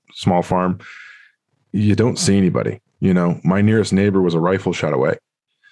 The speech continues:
You know, you'd be lucky if you hit their house. And so I was always just with my brother,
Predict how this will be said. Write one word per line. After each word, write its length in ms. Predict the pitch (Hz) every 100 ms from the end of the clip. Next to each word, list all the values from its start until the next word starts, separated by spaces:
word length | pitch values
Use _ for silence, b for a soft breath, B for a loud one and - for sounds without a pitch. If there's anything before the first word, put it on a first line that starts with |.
| b b _ -
You 80 |
know, 100 | 85
you'd 320 | 82 80 98 92
be 80 |
lucky 260 | 90 87 -
if 60 | 76
you 60 |
hit 120 | 82 -
their 100 | -
house. 480 | 90 76 - - _ -
And 340 | 107 107 101 101
so 560 | 104 95 92 90 - _ _ -
I 160 | 95 110
was 160 | 101
always 180 | 101 98
just 180 | 90 -
with 120 | 90
my 100 | 92
brother, 400 | 82 78 82